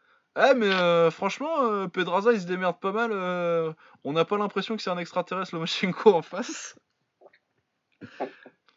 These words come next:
Et juste après, euh, on a vu Lomachenko, euh, en mode extraterrestre. Il lui a mis une de ses misères au onzième.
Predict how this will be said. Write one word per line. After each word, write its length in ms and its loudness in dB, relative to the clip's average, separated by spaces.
Et 100 4
juste 300 -2
après, 540 2
euh, 1000 2
on 160 -4
a 80 -2
vu 140 -6
Lomachenko, 680 -8
euh, 200 -6
en 100 -6
mode 180 -8
extraterrestre. 760 -12
Il 140 -10
lui 100 -2
a 60 -4
mis 120 -4
une 80 -4
de 100 -2
ses 200 -8
misères 380 -4
au 60 -8
onzième. 460 -10